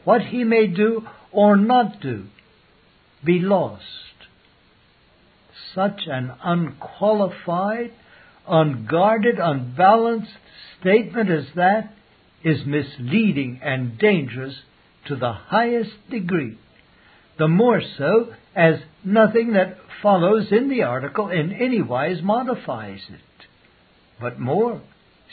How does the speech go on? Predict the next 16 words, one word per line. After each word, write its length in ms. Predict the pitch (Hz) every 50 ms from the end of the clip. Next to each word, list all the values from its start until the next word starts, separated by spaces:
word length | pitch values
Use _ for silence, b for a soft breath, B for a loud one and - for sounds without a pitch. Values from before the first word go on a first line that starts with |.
| - -
stated 440 | - 170 170 180 175 180 185 165 147
thus, 280 | 165 185 196 226 226 208 - b b b b b b b b b b -
it 160 | 131 135 156
is 180 | 190 185 185
unscriptural. 880 | 214 214 214 202 - - - - - - - - 220 202 170 127 113 - - _ _ _ _ _ _ _ _ _ _ _ _ -
God's 360 | 123 185 202 220 240 208 170
word 340 | 185 214 226 214 214 196 170 - -
says, 260 | 226 220 214 208 - - - b b b b b b b b b b -
"Whose 320 | - 190 185 180 175 175
house 640 | - - - - 190 226 240 254 254 247 233 247 -
are 300 | 160 - 233 226 226 226
we 580 | 208 170 160 190 240 233 214 190 208 254 269 254 -
if 300 | 285 277 269 247 - - - - - _ _ _ _ _ _ _ _ _ _ _ _ _ _ _ _ _ _
we 200 | 160 165 170 170
hold 360 | 143 160 190 185 180 175 165 - - - -
fast 540 | 214 226 214 208 156 127 123 - - -